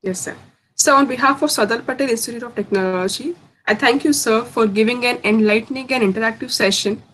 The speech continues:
on understanding the importance of quality of assessment, teaching methodology, and how this style of teaching can actually make a difference in the complete,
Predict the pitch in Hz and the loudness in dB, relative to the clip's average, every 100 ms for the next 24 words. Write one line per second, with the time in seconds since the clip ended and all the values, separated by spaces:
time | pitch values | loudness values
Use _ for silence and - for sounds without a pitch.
0 | _ - 226 208 196 233 - 269 277 285 | _ -2 2 4 4 0 -2 0 2 2
1 | 269 226 214 - 220 247 269 277 277 - | 2 0 -2 -2 -2 -2 -4 -2 -4 -2
2 | 202 196 220 247 240 175 208 214 262 277 | 0 0 -2 -6 -6 -4 -2 -2 -4 -6
3 | 302 _ _ _ - 220 214 311 220 226 | -8 _ _ _ 0 2 4 2 2 2
4 | 208 190 160 202 294 - _ _ - 277 | 4 4 2 -4 -8 -10 _ _ -4 -4
5 | - 277 330 320 - 247 262 285 - 226 | 0 0 2 0 0 0 2 -2 -2 -6
6 | 220 - 240 233 196 214 277 269 233 220 | -6 -8 -4 0 0 -2 -8 -2 0 0
7 | 214 190 208 208 214 233 - 202 208 220 | 0 2 2 0 0 0 -2 -2 0 0
8 | 220 190 190 220 226 | 0 -2 0 -2 -2